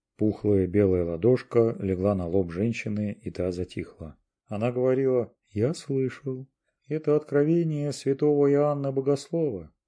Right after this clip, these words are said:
Пятый ангел, апокалипсис, семь ангелов. И седьмой ангел вострубил. И раздались на небе громкие голоса, говорящие: Царство мира соделалось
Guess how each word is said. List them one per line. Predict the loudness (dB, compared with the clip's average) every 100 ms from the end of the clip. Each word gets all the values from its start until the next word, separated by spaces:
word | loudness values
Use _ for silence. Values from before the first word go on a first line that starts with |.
| -2
Пятый | 0 0 0 2
ангел, | 2 0 -2 -4 -8 _
апокалипсис, | -8 -2 -2 0 0 0 -2 -6 -8 -8 -8 -16 _ -18
семь | -2 2 2 0 -8 _
ангелов. | -8 -6 -4 -4 -4 -8 _ _
И | -6
седьмой | -2 -2 2 4 4
ангел | 4 0 -2 -4 -4
вострубил. | -6 -2 -2 0 -2 -2 -4 _ _ _ -2
И | 0
раздались | 2 4 4 4 2 0
на | -2
небе | 2 2 2
громкие | 2 2 2 2 0
голоса, | 2 2 2 0 -2 -2 -4 _ -4
говорящие: | 0 2 2 -2 -6 -10 -10 -10 _ _ _
Царство | -4 2 4 2 0 2
мира | 2 2 0 0 2 2 0
соделалось | -2 -2 2 2 2 2 4 2 -2